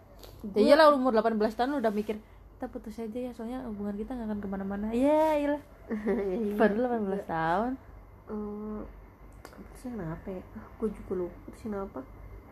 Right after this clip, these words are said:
Speaker 2: Tapi yang pasti udahan, tapi masih tegur-tegur, masih tegur sapa.
Speaker 1: Hmm.
Speaker 2: Malah
Speaker 1: Nah, itu
Speaker 2: kadang
Speaker 1: bukan
Speaker 2: dulu
Speaker 1: teman kali.
Speaker 2: apa?
Speaker 1: Emang jadi temen. Gue juga ada yang begitu. Udah putus nih.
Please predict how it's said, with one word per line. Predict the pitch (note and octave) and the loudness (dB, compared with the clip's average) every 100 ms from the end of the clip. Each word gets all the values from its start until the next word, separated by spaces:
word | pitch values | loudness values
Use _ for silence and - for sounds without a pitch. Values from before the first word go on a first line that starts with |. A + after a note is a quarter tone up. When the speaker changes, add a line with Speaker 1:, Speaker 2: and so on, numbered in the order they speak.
| - | -20
Speaker 2:
Tapi | - A#3 | -10 -6
yang | A#3 | -4
pasti | A3 G#3+ B3+ | -4 -4 -4
udahan, | G3 F#3+ A3+ A#3 | -2 -2 -4 -6
tapi | G#3+ G#3+ | -4 -4
masih | A#3 A3 G3 | -4 -6 -8
tegur-tegur, | F#3+ F#3+ - F3+ F3+ F3+ | -8 -6 -8 -4 -4 -2
masih | G#3+ G#3 - - | -4 -6 -14 -20
tegur | - - | -16 -12
sapa. | G3+ F#3 F3+ - G#3+ | -8 -8 -8 -4 -4
Speaker 1:
Hmm. | G3+ G3+ G3 G3+ - - - | -2 -6 -10 -12 -16 -18 -6
Speaker 2:
Malah | G3 G3 | 0 4
Speaker 1:
Nah, | A3+ | 4
itu | A#3 | 6
Speaker 2:
kadang | F#4 | 4
Speaker 1:
bukan | E4 D4 | 4 2
Speaker 2:
dulu | C#4 | 4
Speaker 1:
teman | - F4 F4+ | 2 2 2
kali. | D4+ B3+ D#4 E4 | 2 2 2 -2
Speaker 2:
apa? | - A#3 G3+ | -6 -10 -10
Speaker 1:
Emang | C4+ D#4 | -8 -6
jadi | D4 | -6
temen. | A3 G3 G3+ G#3+ | -4 -4 -4 -2
Gue | D#4+ | 0
juga | E4 B3+ C#3+ - | 0 -2 -4 -2
ada | - G3 C4 | 0 0 0
yang | C4 A#3 | 0 0
begitu. | A3 A#3 - A3+ A3+ - - - - - | -2 -4 -4 -6 -6 -14 -18 -20 -12 0
Udah | G#3+ A3 | 2 2
putus | G3+ E3 - F3+ F#3+ | 0 -4 -2 -4 -2
nih. | F#3+ F#3 | -4 -4